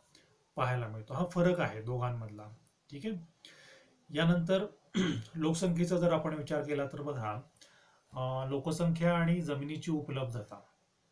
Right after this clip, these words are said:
हा सुद्धा एक, एक महत्त्वाचा घटक आहे बघा या ठिकाणी विचारात घेण्यासारखा. कारण लोकसंख्या जी आहे ती दिवसेंदिवस वाढत जाते, पण त्या तुलनेने जमिनीचं क्षेत्र जे आहे,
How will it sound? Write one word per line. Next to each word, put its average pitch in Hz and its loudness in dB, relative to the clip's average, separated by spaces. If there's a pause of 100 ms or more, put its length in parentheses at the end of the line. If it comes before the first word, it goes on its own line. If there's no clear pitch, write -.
(540)
हा 131 0
सुद्धा 147 -4
एक, 151 -4 (100)
एक 135 -6
महत्त्वाचा 131 -4
घटक 123 -6
आहे 107 -8
बघा 107 -12
या 131 -8
ठिकाणी 120 -8
विचारात 113 -8
घेण्यासारखा. 110 -8 (720)
कारण 160 0
लोकसंख्या 165 0
जी 160 0
आहे 143 -2
ती 165 -4 (640)
दिवसेंदिवस 147 -2
वाढत 151 0
जाते, 139 -6 (400)
पण 139 -4
त्या 160 0
तुलनेने 143 -2 (760)
जमिनीचं 160 0
क्षेत्र 147 -4
जे 135 -4
आहे, 98 -6